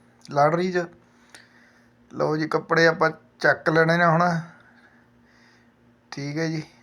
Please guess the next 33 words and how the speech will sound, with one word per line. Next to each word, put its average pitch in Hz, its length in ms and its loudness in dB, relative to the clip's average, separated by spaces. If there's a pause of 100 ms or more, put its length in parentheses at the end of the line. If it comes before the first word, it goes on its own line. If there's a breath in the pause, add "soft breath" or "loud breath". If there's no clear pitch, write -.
(400 soft breath)
ਵਧੀਆ 151 360 -4
ਬਣਾਇਆ 151 320 2
ਹੋਇਆ। 151 240 -2
ਕੱਪੜੇ 151 400 -6
ਆਪਾਂ 147 220 -2
ਚੱਕ 139 340 -4
ਲਏ, 160 240 -2 (240)
ਚੱਕ 135 220 -2
ਕੇ 139 160 -6
ਆਪਾਂ 139 220 -6
ਚੱਲੇ 135 320 -6
ਵਾਪਸੀ 127 460 -6
ਘਰ 143 260 0
ਨੂੰ। 170 320 -10 (640 loud breath)
ਨਾਲ 156 220 4
ਹੀ 160 120 0
ਆਪਣਾ 147 300 0
ਪੰਪ, 135 360 -4
ਪੈਟਰੋਲ 160 380 0
ਪੰਪ 165 260 0
ਘਰ 160 240 2
ਦੇ 156 160 -2
ਸਾਈਡ, 156 240 0
ਪਿਛਲੀ 160 320 -6
ਸਾਈਡ 151 160 0
ਆਪਣਾ 156 260 -2
ਘਰ 147 240 2
ਆ, 135 60 2
ਇੱਧਰ 151 240 -6
ਪੰਪ 131 360 -6
ਆ 143 100 2
ਗਿਆ 151 160 -2
ਜੀ। 160 160 -6